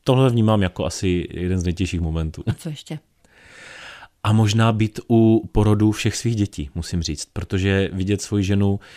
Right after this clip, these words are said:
Speaker 1: v těch bolestech a bát se o ní, že umře, a že umře ona a i, i naše dítě, tak, eh, to bylo zase z jiného soudku a bylo to, bylo to str-,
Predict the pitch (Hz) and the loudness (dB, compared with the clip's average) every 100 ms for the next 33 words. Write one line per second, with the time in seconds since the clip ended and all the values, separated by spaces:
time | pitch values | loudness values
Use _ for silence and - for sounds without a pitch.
0 | - - - 98 92 98 - 95 95 90 | -20 -8 -4 0 2 0 0 0 2 2
1 | 90 98 98 98 101 95 95 139 - _ | 0 0 0 0 0 2 0 -2 -6 _
2 | _ 92 90 90 90 90 92 87 87 85 | _ -6 -2 -2 -2 0 0 -2 -2 -4
3 | 82 95 87 87 - 90 - 95 90 98 | -4 -2 0 -2 -2 -4 -4 -4 0 -2
4 | - - - - - _ - 98 - - | -2 -10 -20 -20 -20 _ -4 -4 -4 -2
5 | 98 92 92 92 - _ _ _ _ _ | 0 2 0 -2 -10 _ _ _ _ _
6 | 104 98 101 104 120 101 98 98 - 98 | 0 2 2 2 0 2 2 2 -2 -6
7 | - 104 95 90 87 - 90 90 85 85 | -4 -2 0 0 0 -2 -2 -2 -4 -6
8 | 87 - | -6 -10